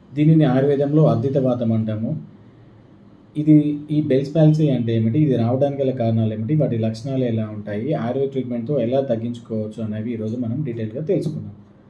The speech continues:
ముఖానికి సంబంధించిన కండరాలకు మాత్రమే వచ్చే ఈ వీక్‌నెస్‌ని మనం ముఖ పక్షవాతం అంటాము. ఆయుర్వేద పరంగా ఇది రావడానికి గల కారణాలు కనుక మనం చూసుకున్నట్లయితే, ఎవరైతే ఎక్కువ నవ్వటం, ఆవులించడం చేస్తారో, ఎవరైతే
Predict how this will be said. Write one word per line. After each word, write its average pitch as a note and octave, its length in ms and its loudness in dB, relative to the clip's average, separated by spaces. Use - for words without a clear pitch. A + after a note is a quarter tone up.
ముఖానికి D#3+ 440 0
సంబంధించిన C3+ 720 -4
కండరాలకు C3 640 -2
మాత్రమే A#2 440 -6
వచ్చే A2 380 -2
ఈ G#2+ 140 -8
వీక్‌నెస్‌ని C#3 640 -2
మనం C#3+ 240 0
ముఖ A2 220 -2
పక్షవాతం A2+ 500 -8
అంటాము. G#2 380 -12
ఆయుర్వేద D#3 540 6
పరంగా C3 440 0
ఇది C3 220 -4
రావడానికి B2+ 500 -2
గల C#3 140 0
కారణాలు A#2+ 400 -2
కనుక A#2+ 220 -8
మనం A2+ 260 -2
చూసుకున్నట్లయితే, A2 840 -6
ఎవరైతే D3+ 400 0
ఎక్కువ C#3+ 340 -4
నవ్వటం, A#2+ 580 0
ఆవులించడం A2+ 580 -4
చేస్తారో, G2+ 520 -10
ఎవరైతే C3+ 460 -4